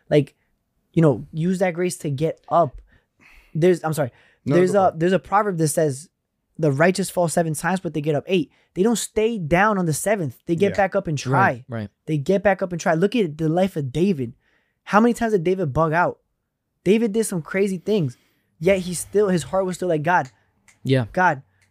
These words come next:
Speaker 1: God, God." Our heart position should be, look, 'cause we can't control sin. When have you guys ever in your life controlled sin? But
Speaker 3: Mm.
Speaker 1: let's just talk like that. We can't control sin, right? The one who dealt with sin and, and deals with sin is Jesus.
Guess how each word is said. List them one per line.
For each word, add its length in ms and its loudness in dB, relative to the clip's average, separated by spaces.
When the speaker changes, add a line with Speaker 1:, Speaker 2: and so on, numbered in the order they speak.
Speaker 1:
God, 280 2
God." 220 -2
Our 140 4
heart 360 -4
position 360 -4
should 240 -6
be, 240 -4
look, 260 4
'cause 140 2
we 120 0
can't 240 -2
control 280 0
sin. 360 -4
When 180 2
have 140 2
you 100 -4
guys 180 0
ever 380 -2
in 120 -4
your 100 0
life 200 2
controlled 320 -6
sin? 240 -8
But 100 0
Speaker 3:
Mm. 40 6
Speaker 1:
let's 120 2
just 120 -6
talk 120 2
like 120 0
that. 200 -2
We 180 6
can't 220 -2
control 300 0
sin, 300 -2
right? 200 2
The 100 0
one 160 -2
who 120 -4
dealt 260 -2
with 100 -4
sin 180 -6
and, 200 -4
and 180 -6
deals 200 0
with 100 -4
sin 160 -4
is 100 -2
Jesus. 460 -6